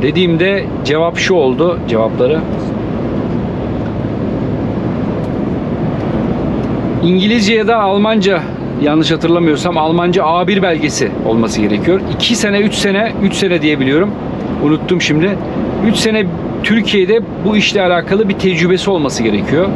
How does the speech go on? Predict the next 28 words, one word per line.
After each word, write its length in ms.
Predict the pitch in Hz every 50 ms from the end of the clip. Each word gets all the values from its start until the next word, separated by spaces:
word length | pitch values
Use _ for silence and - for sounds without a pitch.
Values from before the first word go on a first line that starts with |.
| - -
Yani 180 | 107 107 120
ehliyeti 460 | 135 135 127 127 131 147 143 139 - 180
falan 320 | 151 151 156 160 160 156
filan 220 | - 160 165 175
olması 360 | 185 180 175 170 160 - 185 160
gerekiyor. 460 | 139 123 110 104 - 156 180 202 220 - - - - - - - - - - - - - - - - - - - - - - - - - - - - -
Ee, 60 | 135 131 131 131 131 131 131 131 131 131 127 131 127 127 127 123 - - - - - - - - - - - - - - - - - - - 69 69 71 - 80 - - - - - - - - - - - - - - - 160
bir 140 | 208 190
de 200 | 202 233 247 247 196 - - - - - -
ben 160 | 220 220 226
onun 200 | 214 208 220 247
sponsoru 600 | 233 202 - - - 214 214 196 - 208 208 214
olacağım 360 | 208 185 160 143 139 123 123 131
ilk 160 | 131 123 -
etapta, 360 | 123 - 120 110 - - 180
getireceğim. 560 | 165 165 151 - 156 143 135 147 175 185 175
Sözleşme 540 | - - 175 165 160 180 175 - 185 196 185
de 80 | 180 180
imzalayabilirim. 800 | 170 160 147 151 147 139 135 135 127 123 123 120 127 147 170 165 - - - - - - - - - - - - - - - - - 113 110
Ee, 440 | 110 110 110 110 110 110 110 113 127
buraya 200 | 131 139 139 139
gelip 260 | 135 143 151 156 139 -
bende 280 | 143 135 143 151 151 156
şu 140 | - - -
kadar 240 | 180 180 165 151 131
süre 240 | 117 - 143 135
çalışacağına 720 | 120 - 131 123 117 107 - 117 117 120 110 107 107 104
dair. 240 | 104 101 101 127 160